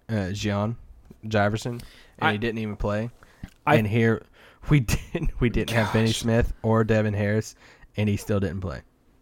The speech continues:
Speaker 2: And Wes Matthews fouled out playing thirty-seven and a half minutes, and he would have played more if he didn't foul out. Just wasting. So I found out about the two-way contracts, about how they count them and what they mean.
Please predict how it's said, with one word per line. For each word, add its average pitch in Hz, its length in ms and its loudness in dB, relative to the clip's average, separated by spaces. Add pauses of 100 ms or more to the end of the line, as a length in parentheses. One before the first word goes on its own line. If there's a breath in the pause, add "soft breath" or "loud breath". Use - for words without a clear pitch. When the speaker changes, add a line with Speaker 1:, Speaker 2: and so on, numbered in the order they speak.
(140)
Speaker 2:
And 139 140 -4
Wes 139 200 0
Matthews 147 360 0
fouled 139 320 4
out 131 240 0
playing 131 240 0
thirty-seven 131 580 -4
and 120 100 -6
a 113 40 -6
half 120 300 -6
minutes, 123 380 -6
and 120 80 -6
he 117 60 -4
would 131 140 -2
have 120 80 -4
played 117 240 -2
more 117 240 -2
if 120 120 -8
he 123 60 -6
didn't 113 240 -12
foul 113 200 -12
out. 117 200 -14 (720)
Just - 920 -20 (100)
wasting. 107 420 -16 (360 loud breath)
So 170 120 6
I 156 100 8
found 196 260 8
out 190 100 8
about 165 220 6
the 160 60 -6
two-way 165 300 6
contracts, 131 680 -2 (540 soft breath)
about 123 260 -2
how 143 180 2
they 139 140 -2
count 147 340 -2
them 147 220 0
and 123 120 -4
what 135 160 -4
they 131 120 -4
mean. 127 400 -4